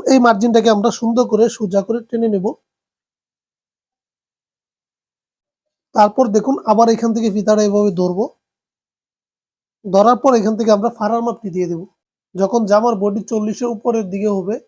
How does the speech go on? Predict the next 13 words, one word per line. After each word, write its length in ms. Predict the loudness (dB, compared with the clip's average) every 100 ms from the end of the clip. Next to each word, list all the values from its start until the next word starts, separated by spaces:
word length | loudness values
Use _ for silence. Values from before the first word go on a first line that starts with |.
| _ _ _ _ _ _
এবং 200 | 2 2 0 2
লম্বাটা 420 | 2 2 2 0 -2 _ _ _ _
পঁয়তাল্লিশের 640 | -4 -2 -2 -2 -2 -6 -8
থেকে 180 | -10 -6 -6
বেশি 200 | -6 -4
হবে, 260 | -4 -4 -6 -10 _ _ _ _
তখন 180 | 2 2
আপনাদের 320 | 2 0 2 2
এখানে 200 | 0 0
জামার 260 | 0 0 -2
ফাড়া 240 | -2 -2 -2
দিতে 240 | -4 -4
হবে 200 | -2 -2